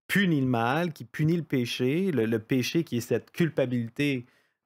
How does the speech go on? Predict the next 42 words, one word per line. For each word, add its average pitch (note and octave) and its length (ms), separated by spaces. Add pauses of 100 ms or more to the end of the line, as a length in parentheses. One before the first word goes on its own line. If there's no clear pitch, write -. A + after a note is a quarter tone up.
(140)
qui A2+ 40
est, - 160
qui - 100
est - 20
pas B2+ 120
juste C#3 200
celle D3 180
qu'on B2 200
fait C#3 160
les A#2 220
uns B2 100
contre B2 240
les C#3 160
autres, A3 180
mais B2+ 80
même D#3 380
des B2 120
fois, D#3+ 140
on D3 60
peut B2+ 100
pécher C3+ 400
contre C3+ 240
nous-mêmes E3 380
parce A#2 160
qu'on A#2 160
est A#2+ 80
créé C3 240
à B2 40
l'image B2 320
de C3 80
Dieu. F3+ 180
Dieu C3+ 320
n'aime B2 260
pas F#3+ 240
quand C#3+ 160
on C#3 120
pêche C#3 380
contre, D3 560
contre C#3+ 300
nous. B3 220 (720)
Et, B2 280
euh, A2+ 300